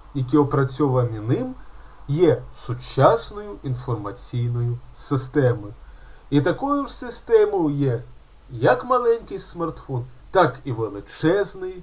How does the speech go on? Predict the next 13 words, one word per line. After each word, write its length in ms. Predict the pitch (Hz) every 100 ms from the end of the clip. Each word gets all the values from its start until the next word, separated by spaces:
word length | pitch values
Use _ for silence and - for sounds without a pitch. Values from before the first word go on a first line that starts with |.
| -
суперкомп'ютер. 1400 | - - - 123 123 120 117 - - 123 123 - - - - - - - - - - - - - - -
Шановні 480 | - 135 170 226 180
учні, 320 | 123 - - - - - - - -
дякую 680 | 123 143 214 226 - 208 196
всім 580 | - - - 117 139 123
за 200 | 117 113
увагу! 640 | 110 101 123 - - - - - - - -
У 100 | 117
Google 320 | 156 180 180
класі 580 | 165 143 208 226 - 143
для 200 | 113 117
вас 420 | 120 208 226 -
розміщено 920 | 143 120 117 123 196 214 - 185 175